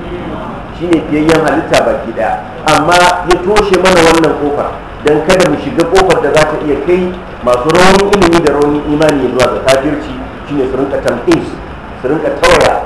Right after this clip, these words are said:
matsayin annabawa. Dan in ka tawaye matsayin annabi ko guda ɗaya ne, ka bi tafarkin Yahudawa da Nasara, a, ka bi tafarkin Yahudawa. In kuma kai masa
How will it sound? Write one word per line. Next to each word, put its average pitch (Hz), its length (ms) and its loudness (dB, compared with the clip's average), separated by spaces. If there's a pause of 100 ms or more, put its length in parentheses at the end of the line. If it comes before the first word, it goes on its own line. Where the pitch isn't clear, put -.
(280)
matsayin 127 440 -2
annabawa. 131 800 2 (160)
Dan 151 160 0
in 156 140 0
ka 160 100 0
tawaye 160 240 4
matsayin 143 320 0
annabi 147 320 -2
ko 151 160 0
guda 190 260 4
ɗaya 160 200 4
ne, 139 100 0 (220)
ka 127 120 -2
bi 131 120 2
tafarkin 131 400 -6
Yahudawa 101 520 -2 (580)
da 117 120 -6
Nasara, 117 500 0 (280)
a, 131 140 -4
ka 151 100 2
bi 156 100 2
tafarkin 151 380 0
Yahudawa. 117 520 0 (360)
In 170 160 4
kuma 175 300 2
kai 185 200 4
masa 190 320 4